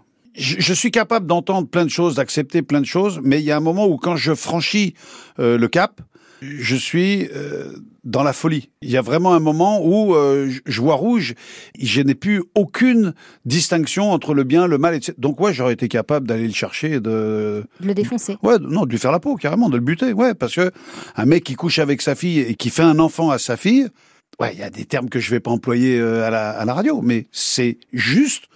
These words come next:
Speaker 1: inacceptable. Mais pas inacceptable dans le genre, « Ouh, je te montre du doigt, c'est pas bien, qu'est-ce que t'as fait ? » Non, tu dégages de la planète, tu fais pas ça.
Speaker 2: Bébé, vous, euh, vous retrouvez donc avec votre mère, elle a dix-huit ans. Vous écrivez, «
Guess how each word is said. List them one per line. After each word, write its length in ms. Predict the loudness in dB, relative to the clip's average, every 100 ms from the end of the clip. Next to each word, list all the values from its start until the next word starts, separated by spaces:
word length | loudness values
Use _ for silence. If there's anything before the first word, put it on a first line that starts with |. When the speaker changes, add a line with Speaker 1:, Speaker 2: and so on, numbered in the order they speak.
| -20 -20 -20 _ _ _
Speaker 1:
inacceptable. 760 | 2 2 2 -2 -2 0 -2 -2 -2
Mais 120 | 0
pas 180 | 2 2
inacceptable 640 | 2 0 -2 -2 0 0
dans 80 | 0
le 100 | 0
genre, « 260 | 0 0 2
Ouh, 420 | 2 2 2 0
je 120 | -4
te 120 | 0
montre 300 | 2 2 2
du 100 | 0 2
doigt, 140 | 0
c'est 160 | 0 -4
pas 140 | -2
bien, 120 | 0
qu'est-ce 200 | -2 -4
que 80 | -2
t'as 160 | -2 0
fait ? » 180 | 0 2
Non, 120 | 2
tu 160 | 0
dégages 260 | -2 0 0
de 60 | 0
la 80 | -2
planète, 400 | -2 -2 -2 -6 -10
tu 100 | -6
fais 160 | -4
pas 120 | -4 -6
ça. 240 | -6 -10 _ -20 -20 -20 _
Speaker 2:
Bébé, 440 | 0 0 2 0 0
vous, 340 | 0 0 2
euh, 260 | 2 0 0
vous 120 | -4
retrouvez 460 | -6 -4 -2 0
donc 240 | 0 -2 -2
avec 260 | -2 -2
votre 360 | -4 -6 -4 -2
mère, 260 | 0 0 0 -2
elle 100 | -2
a 100 | -2
dix-huit 500 | -2 0 -2 -2 -4
ans. 140 | -4 -6 -20 -6
Vous 200 | 0 0
écrivez, « 560 | 0 -2 -2 0 -2